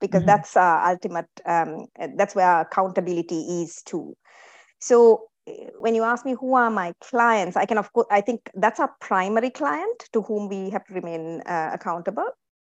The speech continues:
Speaker 1: But then depending on what type of a legal advisor you are in the I C R C, your audience changes. So I think we can categorize the legal advisors of the I C R C broadly into three categories.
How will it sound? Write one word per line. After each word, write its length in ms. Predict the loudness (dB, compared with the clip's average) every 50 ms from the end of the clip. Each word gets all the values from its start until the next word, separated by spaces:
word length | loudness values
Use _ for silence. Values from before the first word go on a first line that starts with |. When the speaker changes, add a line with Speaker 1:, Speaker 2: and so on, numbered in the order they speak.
| _ _ -2
Speaker 1:
But 160 | 0 2 4
then 280 | 4 4 4 4 0 -2 _ -8
depending 400 | -6 -2 2 2 2 4 4 2
on 200 | 2 2 2 2
what 140 | 2 0 0 -2 -10 -12
type 300 | -4 -2 -2 0 4 4
of 80 | 6
a 60 | 6 6
legal 300 | 4 4 2 0 0 0
advisor 420 | 0 -2 -2 -2 -2 0 -2 -4
you 240 | -4 -2 -2 0 2
are 100 | 2 0
in 160 | 0 -2 -4
the 80 | -4 -4
I 80 | -4
C 160 | -4 -4 -2
R 80 | -2 -2
C, 140 | -2 -2 -2
your 200 | 0 2 2 2
audience 380 | 2 0 -2 -4 -4 -6 -16
changes. 680 | -12 -8 -6 -6 -6 -6 -10 -10 -12 -12 -12 -12 -16 -20 _ _ _ _ _ _ _ -10
So 120 | -2 2 2
I 120 | 2 2
think 240 | 2 -2 -4 -6 -8 _ -18 -20 -20 -20 _ -10
we 220 | -4 -4 -4 -2
can 200 | -2 -2 -4 -2
categorize 640 | 0 -2 -2 0 0 0 2 2 4 4 2 0 0
the 80 | -2 -4
legal 220 | -4 -2 -4 -4
advisors 640 | -4 -4 -6 -4 0 2 2 2 2 0 -2 -2 -4
of 140 | -4 -4 -2
the 100 | -2 -2
I 80 | -2
C 160 | -4 -4 -6
R 140 | -4 -4 -4
C 240 | -6 -6 -10 -10 -10 -10 -12 _ _ _
broadly 440 | -2 0 2 2 2 2 0 -2 -2
into 220 | -2 -2 -2 -4 -6 _ _ _ _ _ _ _ _ _ -16
three 340 | -12 -6 -2 0 0 0 -2
categories. 880 | -2 -2 -2 -2 -2 0 0 0 0 -2 -4 -4 -6 -10 -14 -18 -18